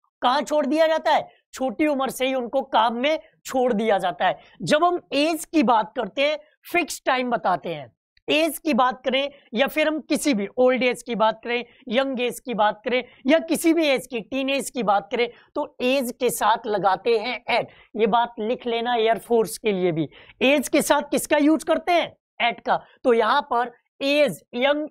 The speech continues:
एज आया, ओल्ड एज आ जाता, केवल एज आ जाता, at youth आ जाता, तो हमेशा हम किसका यूज़ करते हैं?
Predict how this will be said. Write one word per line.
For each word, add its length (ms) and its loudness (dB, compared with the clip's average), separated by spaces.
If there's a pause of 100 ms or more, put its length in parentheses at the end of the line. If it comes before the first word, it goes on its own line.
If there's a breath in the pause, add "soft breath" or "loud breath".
एज 280 0
आया, 320 2 (300 soft breath)
ओल्ड 360 0
एज 200 0
आ 120 2
जाता, 360 0
केवल 520 2
एज 600 -2
आ 80 2
जाता, 380 0 (360 soft breath)
at 260 2
youth 260 2
आ 120 2
जाता, 340 0
तो 140 -6
हमेशा 420 -4
हम 220 -2 (280 soft breath)
किसका 260 0
यूज़ 280 0
करते 260 0
हैं? 360 -4